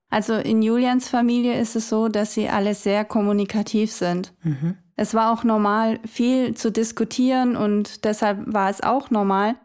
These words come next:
Speaker 1: dass es vielleicht mal zu etwas heißeren Diskussionen kam.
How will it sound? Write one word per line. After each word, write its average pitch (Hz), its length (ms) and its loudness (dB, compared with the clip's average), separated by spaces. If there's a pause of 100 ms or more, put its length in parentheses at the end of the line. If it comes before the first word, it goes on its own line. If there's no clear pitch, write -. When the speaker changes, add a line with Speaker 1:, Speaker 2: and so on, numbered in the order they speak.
(240)
Speaker 1:
dass 220 180 0
es 233 140 -4
vielleicht 233 360 0
mal 226 160 0
zu 233 120 -4
etwas 226 420 -2
heißeren 196 480 0
Diskussionen 180 680 -2
kam. 185 400 -2